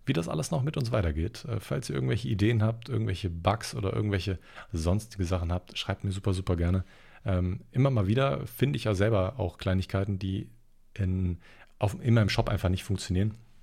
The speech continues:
Irgendwie eine E-Mail nicht richtig dargestellt wird. Ähm, oder da finde ich immer super, wenn ihr irgend-, wenn ihr mir schreibt, weil manchmal sieht man das einfach nicht. Ich versuche so viel wie möglich vorher alles durchzutesten. Ich bin da sehr perfektionistisch, aber manchmal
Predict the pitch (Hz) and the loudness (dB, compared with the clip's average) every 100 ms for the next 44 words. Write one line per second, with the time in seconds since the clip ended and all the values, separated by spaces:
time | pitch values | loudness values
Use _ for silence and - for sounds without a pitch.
0 | - - - - - - 92 87 107 101 | -20 -20 -20 -20 -10 -2 0 2 2 2
1 | 92 87 104 92 - 92 90 - 85 87 | 2 0 -2 -4 -2 0 0 0 0 2
2 | 90 - - - - - - - 87 87 | -2 -4 -20 -20 -20 -20 -6 -2 0 0
3 | 101 90 87 85 - - - - 110 104 | -2 -2 -2 -2 -6 -14 -8 -2 0 2
4 | 95 98 110 98 95 95 98 - 95 92 | 0 2 2 2 2 2 0 0 2 2
5 | 92 92 - 98 127 - - 98 95 - | 2 0 0 0 0 -4 -4 0 0 0
6 | 95 90 113 127 120 117 113 113 113 117 | 0 0 -2 -4 -2 -4 -2 0 0 -4
7 | - - - - 95 98 - 95 - 127 | -18 -20 -20 -2 0 0 -2 -4 -2 0
8 | 110 98 107 101 - 110 107 95 85 127 | 4 4 4 0 0 0 0 0 2 0
9 | - 113 117 117 117 95 - 92 90 95 | 0 -2 -2 -2 -6 -6 -2 0 2 4
10 | 95 90 - - - - 110 113 - 101 | 2 0 -8 -20 -4 0 2 0 0 2
11 | 117 - 127 - 104 98 104 - - - | 2 -2 -6 -4 -2 -2 -2 -10 -20 -20
12 | - - 110 - 113 110 | -14 0 0 2 2 2